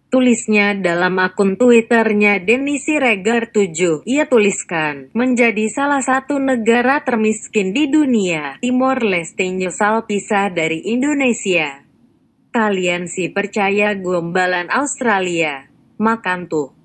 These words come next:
Mereka abis manis sepah dibuang." Dari tulisannya kita bisa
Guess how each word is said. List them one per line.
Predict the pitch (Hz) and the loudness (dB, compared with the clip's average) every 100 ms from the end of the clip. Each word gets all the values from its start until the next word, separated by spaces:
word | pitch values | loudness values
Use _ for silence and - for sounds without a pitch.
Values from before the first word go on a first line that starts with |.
| _ | _
Mereka | - 262 277 277 277 302 302 247 | 0 2 2 0 0 0 0 0
abis | 214 196 - 233 | -2 -4 -4 -4
manis | 247 226 220 - | 0 0 0 -2
sepah | 254 196 185 | -2 -2 0
dibuang." | 226 285 226 196 156 143 135 135 _ _ _ | 0 0 4 2 2 -4 -10 _ _ _ _
Dari | 185 170 160 | -4 -2 -2
tulisannya | 160 175 170 160 175 170 170 170 170 | -2 -2 -2 -2 -4 -4 -4 -4 -4
kita | 262 262 240 | -2 0 0
bisa | 202 196 - | -2 -4 -2